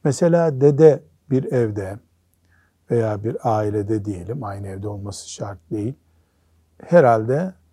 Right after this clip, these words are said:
merhametin babadan da üstünde bir noktada duruyor ama dedeliğin, beyaz sakalın getirdiği bir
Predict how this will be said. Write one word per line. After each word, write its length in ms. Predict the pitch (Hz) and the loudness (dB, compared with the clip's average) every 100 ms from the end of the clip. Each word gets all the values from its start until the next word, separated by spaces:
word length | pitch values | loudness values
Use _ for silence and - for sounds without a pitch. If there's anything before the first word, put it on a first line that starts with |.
| _ _ _ _ - | _ _ _ _ 0
merhametin 880 | 135 135 120 139 135 - 160 190 185 | 2 2 0 -2 -2 -2 -4 -4 -2
babadan 600 | 127 131 143 170 190 165 | 0 4 4 6 4 4
da 200 | 131 - - | 0 -2 -14
üstünde 560 | 113 - 117 113 110 | -18 -8 -6 -2 -4
bir 100 | 107 | -4
noktada 540 | 107 104 - 101 98 98 | -8 -10 -12 -12 -12 -12
duruyor 340 | 101 110 165 190 _ _ _ _ _ | -4 0 0 -2 _ _ _ _ _
ama 300 | - 110 98 | -8 -8 -6
dedeliğin, 760 | 107 107 113 113 113 120 117 135 _ - | -6 -4 -4 -2 -2 -4 -6 -12 _ -10
beyaz 320 | 113 107 113 | -6 -4 -6
sakalın 640 | - 113 - 107 113 113 | -8 -10 -8 -6 -4 -6
getirdiği 760 | 104 104 - 101 104 110 151 - _ _ _ _ 139 | -8 -6 -6 -6 -4 -4 -4 -8 _ _ _ _ -6
bir 120 | 143 | -6